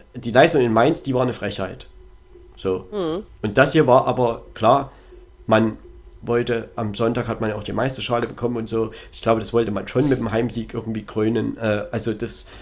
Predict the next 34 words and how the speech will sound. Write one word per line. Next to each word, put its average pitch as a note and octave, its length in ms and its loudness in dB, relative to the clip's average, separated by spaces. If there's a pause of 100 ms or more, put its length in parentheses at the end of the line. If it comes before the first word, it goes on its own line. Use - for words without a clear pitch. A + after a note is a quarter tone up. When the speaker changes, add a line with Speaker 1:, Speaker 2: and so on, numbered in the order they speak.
(260)
Speaker 1:
denke C#3+ 180 8
ich B2+ 100 2
jetzt G#2 200 0
nicht, D3 240 2
dass A#2+ 160 2
man A#2 160 2
da A#2 160 4
unbedingt, A#2 640 -4
also B2 180 -6
ich - 140 -10
denke, C#3 220 0
dass C3+ 120 -8
es - 120 -8
einfach C3+ 240 0
an C3 100 -2
der B2 80 -4
Stärke A#2 260 -2
auch C3 120 -6
vom C#3+ 120 -6
V C#3 160 -2
F C3 120 -6
B B2 180 2
lag, G#2+ 300 -4
dass - 180 -8
man A2 100 -4
eben A#2 240 -6 (240)
gewisse - 280 -6
Schwächen, G#2 420 -2
die C3 80 -8
die C3+ 80 -6
Bayern B2+ 300 -4
nun C#3 120 0
mal B2+ 140 -2
haben, G2+ 380 -2